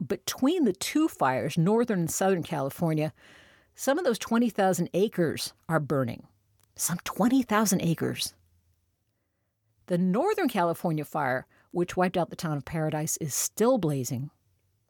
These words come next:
At last check, only five percent under control. That's nothing. Five people have been confirmed dead Thursday morning. They were found in their vehicles. But the focus hasn't yet really turned to finding the dead, but to putting the flames out.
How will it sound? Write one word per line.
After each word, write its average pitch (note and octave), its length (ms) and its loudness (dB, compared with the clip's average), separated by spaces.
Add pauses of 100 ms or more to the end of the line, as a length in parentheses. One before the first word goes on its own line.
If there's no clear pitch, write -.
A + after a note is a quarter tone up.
(360)
At F3 180 -2
last F3 280 2
check, - 260 -2
only D#3+ 240 0
five F#3 440 0
percent C#3 340 -2
under C3 160 -2
control. B2+ 500 -2
That's E3 220 -6
nothing. C#3 400 -2 (1300)
Five A3+ 500 2
people G#3+ 360 2
have D#3+ 180 0
been E3+ 160 0
confirmed E3 540 0
dead D3+ 240 -2
Thursday D#3 400 -2
morning. C#3+ 360 0
They C#3 80 -2
were D3+ 120 -2
found D#3+ 440 0
in C#3+ 120 2
their C3+ 120 0
vehicles. A#2 560 -4 (1000)
But F3+ 60 -6
the F3+ 60 -2
focus A#3 400 0
hasn't G3+ 380 2
yet F#3 160 4
really F3+ 340 2
turned G#3+ 400 0
to D#3+ 120 -2
finding E3 420 2
the C#3+ 100 -2
dead, C3 380 0
but - 240 0
to F#3 120 -2
putting D#3 300 2
the C3 60 -2
flames D#3 420 2
out. B2 220 -2